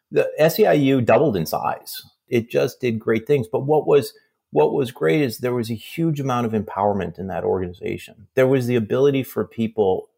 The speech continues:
at all different kinds of levels, if they had an idea, if they had a theory, that they could, they could put it out there, and there was an opportunity to move it in, in, in the union. Maybe sometimes the union took up too many ideas before they were baked out a little bit.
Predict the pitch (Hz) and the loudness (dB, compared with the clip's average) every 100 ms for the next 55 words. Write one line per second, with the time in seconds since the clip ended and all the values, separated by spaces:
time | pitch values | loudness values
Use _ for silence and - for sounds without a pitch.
0 | - 113 - 127 143 135 123 120 - 113 | -2 -2 2 2 2 0 -6 -6 -4 -4
1 | 107 101 98 98 90 87 101 110 104 104 | -2 0 0 -2 -4 -6 -4 -4 -2 0
2 | 113 104 98 92 90 - - _ _ - | 0 -2 -4 -4 -4 -4 -8 _ _ -8
3 | 117 107 117 120 123 - - 107 104 87 | -2 0 2 2 2 0 0 2 2 0
4 | - 110 120 120 120 110 - - _ - | -4 -2 2 2 2 0 -2 -20 _ -2
5 | 120 123 101 - 147 117 104 107 107 95 | 0 0 0 2 4 6 4 4 2 2
6 | 92 98 101 98 98 101 - - 104 90 | 0 0 0 0 0 -4 -4 -2 -2 -2
7 | 92 101 87 - - 101 90 87 101 92 | -2 0 0 -2 -6 -6 -6 -6 -6 -6
8 | - 107 104 104 87 - - - 127 175 | -2 0 2 2 0 -6 -20 -2 4 4
9 | 214 208 170 147 117 110 110 123 113 101 | 4 2 2 2 2 4 4 4 2 0
10 | - - 120 - - 143 120 95 - 98 | 0 2 0 2 2 4 4 2 2 2
11 | 92 95 92 87 110 - 120 107 127 107 | 2 2 0 0 -2 2 2 4 6 6
12 | 104 92 110 107 92 113 104 87 80 82 | 6 4 4 4 4 4 2 0 -2 -4
13 | - | -6